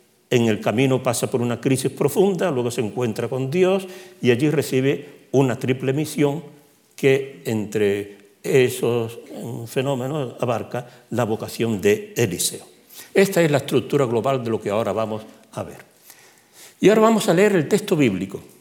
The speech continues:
O sea que no voy a ir contando, sino que vamos a leer el texto de la Biblia, que dice así literalmente. Elías el tesbita, de Tisbé de Galaad, dijo a Ahab,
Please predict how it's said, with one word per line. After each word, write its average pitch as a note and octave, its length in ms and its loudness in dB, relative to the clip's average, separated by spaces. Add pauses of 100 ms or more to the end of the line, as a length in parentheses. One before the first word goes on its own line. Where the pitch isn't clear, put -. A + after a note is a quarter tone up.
O - 80 -20
sea C3 80 2
que D#3+ 100 2
no F3+ 140 4
voy E3 240 4
a C#3 140 4
ir D3+ 180 0
contando, D3+ 460 0
sino C3+ 220 0
que B2+ 100 2
vamos D3+ 400 0
a B2+ 40 -2
leer C3+ 420 -4
el A2 200 -2
texto - 560 -8
de G2+ 140 -2
la F2 100 -6
Biblia, D#2 400 -16 (560)
que C#3+ 300 2
dice C#3+ 320 2
así C#3+ 220 0
literalmente. F#2 720 -6 (520)
Elías E3+ 460 4
el C#3+ 160 0
tesbita, F2+ 520 -4 (480)
de A#2+ 160 4
Tisbé B2+ 380 4
de A#2 100 2
Galaad, C#3 360 0 (240)
dijo D#3 580 0
a B2+ 120 2
Ahab, G2 300 -6